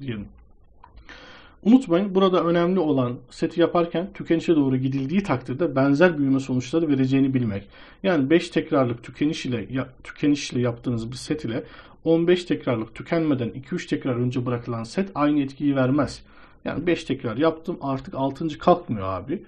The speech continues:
Bu set, böyle bir set ile on beş tekrarlık bir ağırlığı aldım ama on ikide on üçte kestim, on beşe gitmedim.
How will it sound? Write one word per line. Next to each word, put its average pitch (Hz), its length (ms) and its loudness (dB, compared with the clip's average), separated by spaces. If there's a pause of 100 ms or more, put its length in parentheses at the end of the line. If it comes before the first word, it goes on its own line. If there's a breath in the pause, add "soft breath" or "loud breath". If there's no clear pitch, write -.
(460 soft breath)
Bu 202 160 0
set, - 360 0
böyle 151 480 4
bir 123 60 -2
set - 260 0
ile 101 200 -6 (460 loud breath)
on 190 240 4
beş 190 160 2
tekrarlık 156 640 2
bir 135 200 0
ağırlığı 139 280 6
aldım 170 240 4
ama 139 120 2
on 185 140 2
ikide 147 200 0
on 156 80 2
üçte 139 220 -2
kestim, 165 460 0
on 139 220 2
beşe 151 140 0
gitmedim. 156 420 -2